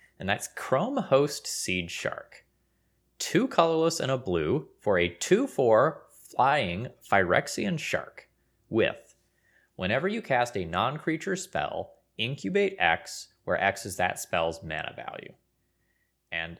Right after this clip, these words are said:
as a reminder, when you incubate, you make a token with X one one counters on it, and for two mana, you can turn it into a zero zero creature. So the dream with this card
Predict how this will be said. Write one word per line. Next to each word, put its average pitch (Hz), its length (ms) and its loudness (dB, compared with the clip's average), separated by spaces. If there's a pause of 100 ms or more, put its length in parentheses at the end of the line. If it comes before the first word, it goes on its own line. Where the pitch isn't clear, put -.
as 104 180 4
a 101 60 -2
reminder, 98 480 -2
when 85 160 -8
you 85 120 -8
incubate, 104 680 -2 (120)
you 90 100 -10
make 98 180 -4
a 104 40 0
token 95 760 0
with 85 240 -6
X 113 300 0
one 107 300 -2
one 113 240 -4
counters 87 440 0
on 78 200 -4
it, 78 160 -6 (560)
and 80 300 -2
for 85 320 -4
two 131 280 -2
mana, 98 340 0
you 85 120 -4
can 90 160 -4
turn 87 240 -2
it 85 120 -4
into 87 180 -4
a 82 80 -4
zero 82 280 -2
zero 80 300 -6
creature. - 540 -6 (280)
So 80 580 0 (100)
the 87 80 -4
dream 180 320 0
with 131 160 -2
this 104 160 -4
card 82 480 2